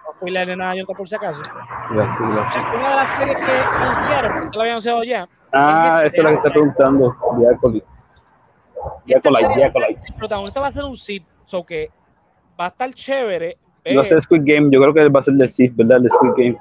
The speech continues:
Speaker 2: parece que va a
Speaker 1: Entiendo
Speaker 2: ser
Speaker 1: que
Speaker 2: Sith.
Speaker 1: sí, entiendo que sí. Este, so que va a estar chévere que el protagonista no sea un Jedi, ni sea nadie de la rebelión, ni cosas así por el estilo, sino que sea,
Speaker 2: Pero, ¿y si
Speaker 1: este
Speaker 2: él es, ahora que tú me dices eso, y si él es un Sith que se vuelve Jedi?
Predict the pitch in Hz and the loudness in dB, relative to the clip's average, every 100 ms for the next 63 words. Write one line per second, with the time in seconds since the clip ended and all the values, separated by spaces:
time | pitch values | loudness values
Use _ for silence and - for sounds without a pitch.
0 | - 107 101 120 - 233 233 - 143 - | -2 0 2 0 0 -4 -6 -8 -12 -20
1 | _ _ - - - - 381 - 480 440 | _ _ 0 0 -2 -8 -10 -2 0 0
2 | - - _ _ 190 - 190 180 175 175 | -6 -18 _ _ -14 -12 -10 -8 -6 -6
3 | 175 165 185 170 160 202 196 240 254 233 | -8 -10 -12 -10 -10 -12 -12 -10 -10 -12
4 | 214 175 170 170 - - - - 359 - | -12 -12 -10 -2 -2 -2 -12 -4 0 0
5 | 427 330 220 - - - 165 170 185 196 | 0 -2 -2 -2 -4 -12 -12 -8 -8 -6
6 | 190 185 180 175 165 - - - - - | -4 -6 -6 -8 -2 -2 -2 -8 -14 -6
7 | - - 466 - - - 160 170 202 - | -2 0 -2 -10 -14 -4 -2 -2 -4 -2
8 | 120 113 104 - _ _ _ 185 - 165 | 2 2 0 -8 _ _ _ -12 -4 0
9 | 185 196 202 175 - _ - 135 151 170 | 2 2 4 2 -2 _ -6 0 2 2
10 | 180 185 175 202 185 185 170 - 160 - | 4 2 4 4 4 4 2 4 0 4
11 | 190 190 - 170 175 151 151 - - 156 | 4 4 4 4 4 4 2 0 0 2
12 | 151 - 151 160 147 127 135 131 110 | 4 4 4 2 4 4 6 4 4